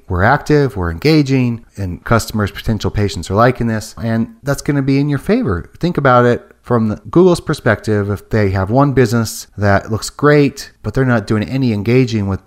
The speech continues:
their followers, and the, the other business looks great and they are engaging, and some of their followers are engaging back, who's gonna show up better?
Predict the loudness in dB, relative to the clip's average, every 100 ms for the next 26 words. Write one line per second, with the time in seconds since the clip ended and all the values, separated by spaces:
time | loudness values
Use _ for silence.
0 | -20 -14 -4 -2 -2 -4 -8 _ -2 0
1 | 2 0 0 -2 -6 -14 -10 -6 -4 -6
2 | -8 -4 0 2 2 0 -2 -6 -10 -2
3 | 0 0 -2 -2 0 0 0 2 2 0
4 | -2 -4 -4 -4 -4 -6 _ -6 -4 -4
5 | -4 0 0 2 0 2 2 2 2 0
6 | 0 0 -2 -2 -4 0 0 -2 -8 -20
7 | -8 -6 -4 -6 -6 -2 0 0 -2 -6
8 | -6